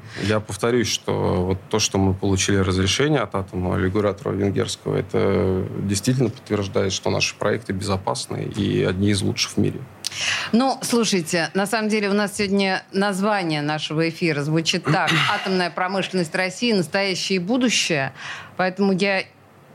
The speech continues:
Speaker 2: не могу вам не задать вопрос о перспективах, да? Какие перспективы российской атомной отрасли на ближайшие годы мы можем
Speaker 1: Ну,
Speaker 2: обрисовать?
Speaker 1: перспе-, перспективы, они известны, они продиктованы, э,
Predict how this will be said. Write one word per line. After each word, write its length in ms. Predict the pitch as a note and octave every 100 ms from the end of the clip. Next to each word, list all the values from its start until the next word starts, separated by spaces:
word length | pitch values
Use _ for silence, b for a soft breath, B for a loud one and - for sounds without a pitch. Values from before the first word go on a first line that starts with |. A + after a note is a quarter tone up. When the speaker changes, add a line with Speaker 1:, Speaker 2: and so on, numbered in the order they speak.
| - -
Speaker 2:
не 100 | F3+
могу 220 | F#3 F#3+
вам 240 | A3 G3+ F#3
не 100 | F3
задать 400 | F3 E3+ F3+ F3+
вопрос 340 | F3 F3 D#3+
о 60 | E3+
перспективах, 880 | F3+ D#3+ - F3+ - C#3+ B2+ B2+ C#3
да? 440 | E3+ G3 A#3 A3 F#3
Какие 300 | E3 D#3+ F#3+
перспективы 960 | F#3 F3 - F3+ - - F#3 D#3+ D#3 D3+
российской 520 | D#3 D#3 E3 D3+ -
атомной 380 | D#3+ D3+ E3 E3+
отрасли 760 | G3+ G3+ E3 - D#3 D3 D3+ - -
на 140 | F3
ближайшие 560 | E3 E3 E3+ D#3+ - D#3
годы 280 | D#3+ F#3 D#3+
мы 100 | D3
можем 200 | D3 -
Speaker 1:
Ну, 120 | A#2+ A#2+
Speaker 2:
обрисовать? 520 | G2+ D#3+ D3 C#3 C3 - B B
Speaker 1:
перспе-, 380 | - F#2+ F#2+ A#2 A2+
перспективы, 500 | C3 A#2 C3+ D#3 E3+
они 200 | C#3 C3+
известны, 480 | B2 A2+ D#3 F3 -
они 180 | G2+ G2+
продиктованы, 760 | F#2+ G2+ G2 - G#2 F#2+ F#2 F2+
э, 640 | F2+ F2 F#2 F#2 F#2 F#2